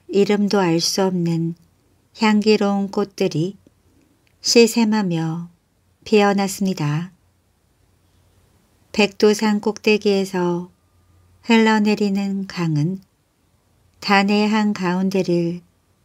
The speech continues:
흘러갑니다. 사람들은 그 강을 아비라 부릅니다.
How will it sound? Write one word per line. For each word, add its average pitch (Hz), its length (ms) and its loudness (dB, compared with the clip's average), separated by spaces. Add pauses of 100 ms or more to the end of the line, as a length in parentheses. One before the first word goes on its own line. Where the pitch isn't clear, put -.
(160)
흘러갑니다. 196 960 0 (2500)
사람들은 196 1080 0 (280)
그 202 200 0
강을 175 520 -2 (800)
아비라 208 540 4
부릅니다. 185 840 -4